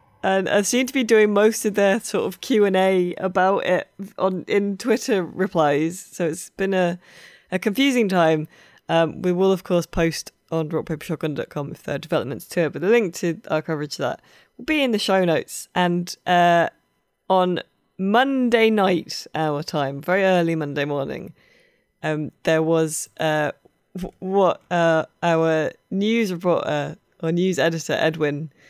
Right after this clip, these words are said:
uh, <laughs> referred to as an unredacted document oopsie, <laughs> uh, to do with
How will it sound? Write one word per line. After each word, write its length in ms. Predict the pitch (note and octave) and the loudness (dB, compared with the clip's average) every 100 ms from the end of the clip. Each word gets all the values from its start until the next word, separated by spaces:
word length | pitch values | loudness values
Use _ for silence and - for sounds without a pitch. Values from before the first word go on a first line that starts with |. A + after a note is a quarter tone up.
| _ _ _ - | _ _ _ -8
uh, 240 | D#3 D3+ | -4 -4
<laughs> 40 | - | -4
referred 840 | F3 - - - - F#3+ G#3+ F#3+ | -4 -6 -8 -8 -2 0 0 -2
to 280 | - E3+ D#3+ - - - | -2 -2 -2 -10 -18 -10
as 180 | E3+ E3 | -4 -2
an 140 | - E3 | 0 0
unredacted 800 | E3+ G3 G#3 G3 F3+ F3+ - E3+ | 2 4 2 4 2 0 -4 0
document 520 | F3+ E3+ - F3+ D#3+ | 2 0 0 -4 -2
oopsie, 760 | F3 E3+ - - D#3 A3 - - - - | -4 -4 -4 -4 0 0 0 -8 -18 -14
<laughs> 260 | G#2 - | -10 0
uh, 220 | E3 D#3+ | 4 4
to 200 | D#3 - | 2 -2
do 280 | B2+ F3 F#3 | 0 4 4
with 280 | F3+ E3+ - | 4 2 -2